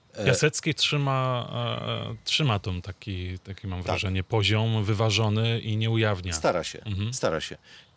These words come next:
Speaker 1: I to mnie, to mnie denerwuje, bo ja jestem naprawdę z czasów, kiedy trudno w to uwierzyć, ale był pewien model B B C i to było w ogóle cudowne,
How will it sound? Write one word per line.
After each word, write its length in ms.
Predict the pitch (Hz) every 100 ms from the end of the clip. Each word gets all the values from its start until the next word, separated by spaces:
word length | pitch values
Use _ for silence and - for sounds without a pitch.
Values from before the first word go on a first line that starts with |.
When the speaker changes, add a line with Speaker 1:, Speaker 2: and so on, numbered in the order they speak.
| _ _ -
Speaker 1:
I 60 | - - _ -
to 120 | 165
mnie, 200 | 151 113
to 180 | - 131
mnie 160 | 120
denerwuje, 540 | 107 110 95 87 82 78
bo 140 | 98
ja 80 | 110 - -
jestem 420 | 127 - 175 147
naprawdę 420 | 131 196 185 123
z 280 | - - - -
czasów, 420 | 131 127 156 -
kiedy 360 | - 123 110 123 -
trudno 300 | 151 160 107
w 60 | -
to 100 | 101
uwierzyć, 640 | 90 101 90 117 151 -
ale 240 | - 110 117 - 113
był 260 | 113 175
pewien 340 | 160 123 98 90
model 280 | 101 95 87
B 120 | 90
B 100 | 90
C 180 | - 90 98 - - - - - - - _ - -
i 100 | 110 -
to 100 | 104
było 120 | 110
w 60 |
ogóle 200 | 107 107
cudowne, 580 | 104 110 135 95 87 82